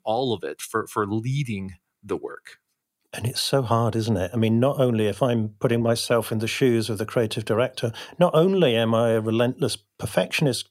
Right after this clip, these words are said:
Speaker 2: and control freak, I mean, it physically pains me to put stuff out the door unless I think it's, it's the best it can possibly be, but also I know I'm gonna be accountable for it.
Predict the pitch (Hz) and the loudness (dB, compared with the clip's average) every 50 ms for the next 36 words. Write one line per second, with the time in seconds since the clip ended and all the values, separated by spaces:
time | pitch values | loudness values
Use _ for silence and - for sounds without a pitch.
0 | _ _ - 139 120 - - 120 110 - - 165 175 185 175 - - - 98 87 | _ _ -2 0 0 0 -2 -2 -2 2 2 4 4 4 2 -2 -4 -4 -4 -2
1 | - 127 123 131 135 131 - - 156 135 147 - - 127 113 - - 139 151 170 | 0 0 0 0 0 -2 -2 0 0 0 -2 -4 -6 -6 -6 -2 0 2 4 4
2 | 170 147 131 135 110 101 - - - 143 - - - - 120 - - 120 113 - | 2 4 2 0 0 0 -4 -4 -4 -4 -4 -2 -2 -2 -2 0 0 -2 -2 -2
3 | - 123 107 123 120 117 110 104 98 95 - - - - - _ _ _ - 120 | -4 -4 -2 0 0 2 2 2 0 -2 -6 -18 -20 -20 -20 _ _ _ 0 2
4 | 117 113 110 - - 110 101 - 131 110 - 113 90 - - _ - - 127 - | 2 2 2 2 -2 -4 -2 -2 -4 -2 -2 -4 -6 -6 -10 _ -2 -2 -2 -2
5 | - - - - 110 123 113 - - - 95 - - 123 107 - 120 107 - - | -2 -6 -4 -2 2 2 2 0 -2 -8 -8 -6 -6 -6 -2 0 -2 -2 -2 -6
6 | 107 107 113 104 104 143 151 139 110 92 90 101 110 - - - - - - - | -6 -6 -6 -2 0 2 2 2 2 0 -4 -6 -8 -10 -16 -20 -20 -20 -20 -20
7 | _ _ - - 185 214 208 - 175 156 160 175 185 175 170 180 185 180 185 175 | _ _ 0 2 2 2 2 2 2 2 4 4 4 2 2 2 0 0 0 2
8 | 175 170 - - - 233 220 - - 107 101 87 82 - - 82 82 76 - - | 0 0 0 0 0 0 0 0 -2 -4 -6 -6 -6 -4 -4 -4 -4 -4 -8 -12